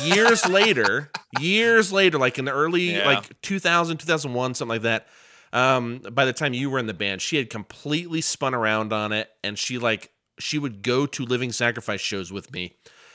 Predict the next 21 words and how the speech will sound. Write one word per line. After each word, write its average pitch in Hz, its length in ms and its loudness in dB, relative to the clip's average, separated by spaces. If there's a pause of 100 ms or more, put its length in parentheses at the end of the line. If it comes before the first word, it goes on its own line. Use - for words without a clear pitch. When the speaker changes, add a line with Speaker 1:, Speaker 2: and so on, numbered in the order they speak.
(140)
Speaker 1:
And 123 120 0
I'll 135 60 2
never 160 240 8
Speaker 2:
Yeah. 117 60 6
Speaker 1:
forget, 139 280 6
the 120 60 -2
last 143 280 4
thing 175 140 0
I'll 143 80 2
say 139 220 4
about 117 260 0
this, 104 220 -4 (800)
you 143 160 -2
guys 180 180 6
played 175 240 2
a, 127 260 4
a 120 140 4
venue 139 280 0
called 120 180 -4
Circle 160 400 -2
D 120 320 -2